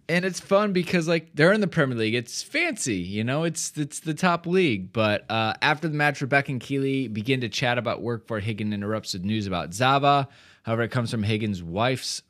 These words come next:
friend's, uh, private jet stewardess slash masseuse, not super reliable. But, you know,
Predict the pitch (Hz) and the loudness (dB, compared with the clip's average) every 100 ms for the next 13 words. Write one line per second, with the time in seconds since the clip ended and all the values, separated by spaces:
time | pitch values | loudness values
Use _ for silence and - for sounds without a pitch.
0 | _ - 110 110 95 92 92 - - 90 | _ -6 -2 0 0 -4 -6 -10 -10 -8
1 | 87 - - 110 110 110 82 101 104 - | -8 -10 -6 -2 -2 -4 -6 -4 -4 -4
2 | - - 120 110 98 90 87 - - - | -8 -6 -4 -2 -2 -4 -6 -6 -8 -10
3 | - 101 92 90 - 82 80 - 113 90 | -10 -4 -4 -4 -8 -8 -6 -4 -2 -4
4 | 76 - - _ _ _ _ _ 147 147 | -4 -8 -10 _ _ _ _ _ -8 -4
5 | 92 82 - - - 131 107 107 101 92 | -4 -4 -8 -10 -6 -8 -4 -4 -4 -4
6 | 90 80 76 71 73 69 62 62 - 139 | -6 -6 -6 -6 -8 -10 -12 -12 -2 2
7 | 151 - - 156 117 117 | 2 0 -4 -2 0 -2